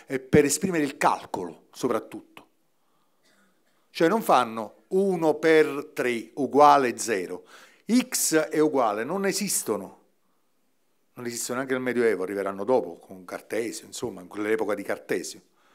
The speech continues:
Ma c'è tutto questo giochetto che manca agli uomini del Medioevo e agli uomini dell'epoca classica. A un certo punto l'innovazione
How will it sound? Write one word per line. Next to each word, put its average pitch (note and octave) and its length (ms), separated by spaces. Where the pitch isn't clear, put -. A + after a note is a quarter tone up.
Ma G3 480
c'è A3 260
tutto D#4 280
questo D#3+ 280
giochetto A#2+ 840
che G3 140
manca F#3+ 480
agli G2+ 100
uomini G#2+ 200
del G#2 100
Medioevo G#2+ 580
e D3+ 100
agli C#3 180
uomini G#3+ 220
dell'epoca C3 400
classica. - 600
A G3+ 80
un A3 60
certo C#4 300
punto A#3 600
l'innovazione F#3 840